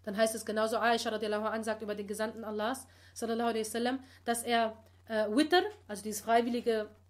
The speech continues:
Witr-Gebet, was, also Tahajjud ist damit auch gemeint, <clears throat> im ersten Teil der Nacht, in der Mitte der Nacht und auch im letzten Teil der Nacht zu verrichten pflegte,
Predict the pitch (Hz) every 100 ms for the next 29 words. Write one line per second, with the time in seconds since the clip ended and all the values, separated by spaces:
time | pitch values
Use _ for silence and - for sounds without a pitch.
0 | _ 220 247 269 247 254 247 254 220 -
1 | 196 202 220 247 277 294 - 233 233 233
2 | 233 220 233 226 277 - - - 277 285
3 | 233 254 294 330 - 330 311 311 311 302
4 | 330 - 214 208 269 320 294 285 302 254
5 | 262 262 240 294 - 254 208 202 202 226
6 | - - - - 247 220 226 254 - 214
7 | 220 247 269